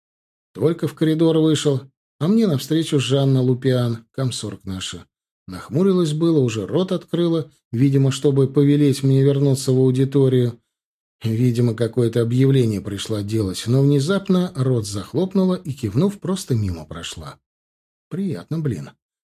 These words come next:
То ли вспомнила про моё свободное посещение, то ли костюм её впечатлил.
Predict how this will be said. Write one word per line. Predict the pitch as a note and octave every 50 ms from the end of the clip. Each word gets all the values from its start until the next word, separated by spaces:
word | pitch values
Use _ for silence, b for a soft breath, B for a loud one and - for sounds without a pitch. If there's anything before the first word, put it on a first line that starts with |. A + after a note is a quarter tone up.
| _ _ _
То | - F#2+
ли | F2 E2 E2
вспомнила | - - - - A2 G2 F#2+ F2 D#2+ E2 E2+
про | E2+ G2 G2+
моё | G2 G2+ F#2+ G2 G2 F#2
свободное | - - G#2+ G2+ G2 G2 F#2 E2+ D#2+ E2 E2
посещение, | D#2+ F#2+ F#2 - F#2+ F#2 - - - E3+ F#3+ F#3+ F#3+ F#3+ F#3 E3+
то | - - C#3+ D3
ли | F3 F#3
костюм | F#3 - F3+ - - - - B2 A2+ A2+
её | G#2+ G#2+ G#2+ G#2 G#2 G2+
впечатлил. | G2+ - - G#2 - - G#2 G2+ G#2+ G2+ G2+ G2+ F#2+